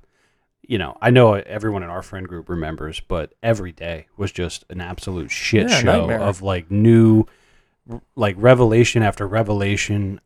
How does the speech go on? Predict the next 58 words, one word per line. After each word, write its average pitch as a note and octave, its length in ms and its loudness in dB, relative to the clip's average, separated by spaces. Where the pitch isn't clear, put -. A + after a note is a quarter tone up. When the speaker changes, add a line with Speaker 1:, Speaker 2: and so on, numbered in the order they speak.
Speaker 1:
after, F#2+ 220 -8
Speaker 2:
And C3 80 2
then, C3 80 4
Speaker 1:
like, - 180 -8
"Can B2 120 2
Speaker 2:
yeah. C#3 80 8
Speaker 1:
you F#3+ 120 8
fucking F3+ 440 6
believe C3+ 340 6
he C3+ 100 2
did A#2+ 240 2
this?" B2+ 240 2
Or, G2 80 -6
"Can B2+ 180 -4
you G#3+ 140 2
fucking - 420 2
believe C#3+ 340 4
he C#3+ 100 2
said C3+ 220 2
Speaker 2:
So D3+ 40 2
Speaker 1:
that?" C#3 80 2
Speaker 2:
much A2+ 180 -2
went A2 140 -4
on. G2+ 200 -8
Speaker 1:
So C3 120 6
it's B2 140 4
like A#2 180 4
by, A#2 200 6
f-, - 100 -4
like, A2+ 260 -6
Monday, B2 580 6
Speaker 2:
Yeah. - 120 4
Speaker 1:
he B2 60 4
would A2+ 140 2
do A2+ 120 -2
something G#2+ 300 -4
awful. G2+ 560 0
And A2+ 140 0
by G#2+ 120 2
Friday, B2 680 2
Speaker 2:
Yeah. C#4+ 160 -6
Speaker 1:
that B2 180 -6
Monday A#2+ 380 2
felt A2 240 -4
like G2 240 -10
a G#2 60 -10
year F#2 260 -12
ago. D#2 380 -12
So F#2 320 0
Speaker 2:
We're G2 120 6
kinda D4 260 6
seeing F3 640 4
what C#3 280 6
w-, - 240 -10
the A#2 120 -6
world A#2 320 0
was C3 160 -2
like B2 220 2